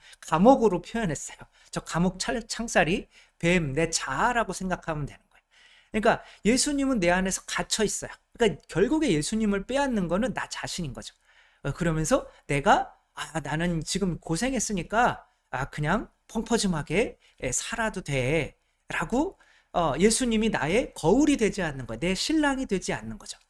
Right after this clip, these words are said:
그렇게 예수님을 빼앗겨도 내가 빼앗긴 줄 모르니까 단식하지 않은 거죠. 그러니까 단식은 뭐냐면 자아의 힘을 약하게 하는 거예요. 저도, 아, 예수님 뭘, 뭐 사제가 되겠다고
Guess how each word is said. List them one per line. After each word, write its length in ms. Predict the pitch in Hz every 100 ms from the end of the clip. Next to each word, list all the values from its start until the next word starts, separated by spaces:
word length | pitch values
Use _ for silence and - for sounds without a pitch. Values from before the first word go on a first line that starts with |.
| _ _ -
그렇게 360 | 190 185 196
예수님을 520 | 135 180 160 208 359 - _ -
빼앗겨도 800 | 330 311 - 285 262 277 370 - _ _
내가 280 | - 226 240
빼앗긴 440 | 302 285 277 277 247
줄 160 | 262
모르니까 680 | 165 175 185 185 180 262 - _ _
단식하지 640 | - 226 240 - 262 262 233
않은 220 | 127 120
거죠. 220 | 104 - _ _ _ _ _ _ _ _
그러니까 220 | - - -
단식은 520 | 175 202 240 269 196
뭐냐면 400 | 160 165 185 -
자아의 460 | - 143 175 226
힘을 400 | 226 - 302 294
약하게 400 | 202 170 262 262
하는 220 | 220 127 -
거예요. 160 | - _ _ _ - -
저도, 540 | 175 165 165 330 - _ _ -
아, 120 | 151
예수님 880 | 156 175 196 185 170 160 160 160 160 _ _ _ _ -
뭘, 560 | 160 151 151 147 151 -
뭐 400 | 147 143 139 139
사제가 480 | - 214 262 214 196
되겠다고 680 | 147 151 - 139 170 254